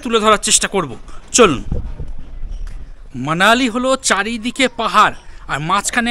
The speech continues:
একটা সমতল ভূমি। আমি যেদিকেই তাকাচ্ছি চারিদিকে পাহাড়, আর পাহাড়ের মাথায় মাঝে মধ্যেই কিন্তু বরফ দেখতে পাচ্ছি। কিছুদিন আগেই স্নোফল হয়েছে সামান্য আর কি, যার জন্য বরফটা জমে রয়েছে আর কি। এই রাস্তা ধরে আমি এখন সোজা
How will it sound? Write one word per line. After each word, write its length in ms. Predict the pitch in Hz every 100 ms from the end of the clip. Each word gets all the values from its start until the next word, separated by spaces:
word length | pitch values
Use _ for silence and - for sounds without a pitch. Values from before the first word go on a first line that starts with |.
| 226
একটা 120 | 247 -
সমতল 360 | 220 214 220 196
ভূমি। 200 | 190 147 104 - - - 175
আমি 100 | 208 165
যেদিকেই 340 | 196 - 262 233
তাকাচ্ছি 360 | 233 247 - 233
চারিদিকে 400 | 220 190 196 220 214 202
পাহাড়, 280 | 175 254 269 - -
আর 80 | 190 -
পাহাড়ের 360 | 165 233 269 226
মাথায় 360 | 208 208 240 135 - - - 156
মাঝে 200 | 170 180 262
মধ্যেই 280 | 262 254 269
কিন্তু 260 | 254 233 262 285 - - - 127
বরফ 220 | 175 262 208
দেখতে 200 | 254 233 214
পাচ্ছি। 260 | 196 - 107 -
কিছুদিন 300 | 175 226 254 233
আগেই 160 | 262 -
স্নোফল 360 | 214 240 269 226
হয়েছে 220 | 233 214 -
সামান্য 280 | 185 196 202 202
আর 60 | 185 -
কি, 80 | 277 - - 139
যার 120 | 175 175
জন্য 140 | 202 190
বরফটা 300 | 185 190 - 185
জমে 220 | 180 202 196
রয়েছে 260 | 196 185 208 175
আর 60 | -
কি। 80 | 170 185
এই 80 | 202 180
রাস্তা 220 | - 247 208
ধরে 180 | 240 254 247 175
আমি 120 | 220 208
এখন 120 | 233 -
সোজা 200 | 185